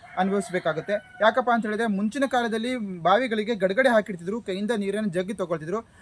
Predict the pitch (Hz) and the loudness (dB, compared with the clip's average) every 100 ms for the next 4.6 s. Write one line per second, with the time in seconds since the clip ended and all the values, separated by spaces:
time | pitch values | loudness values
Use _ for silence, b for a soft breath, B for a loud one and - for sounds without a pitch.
0 | b 202 220 247 175 214 285 311 277 247 | b 2 4 4 2 0 0 0 2 2
1 | 240 226 214 202 262 196 185 226 170 175 | 2 0 0 0 0 2 2 2 2 2
2 | 185 233 233 180 226 254 226 220 247 - | 2 0 0 -2 -2 -2 2 2 2 -2
3 | _ - 208 240 247 262 196 196 185 156 | _ 0 2 2 2 0 0 -2 -2 0
4 | 185 247 202 220 247 269 | 2 2 0 -2 -2 -4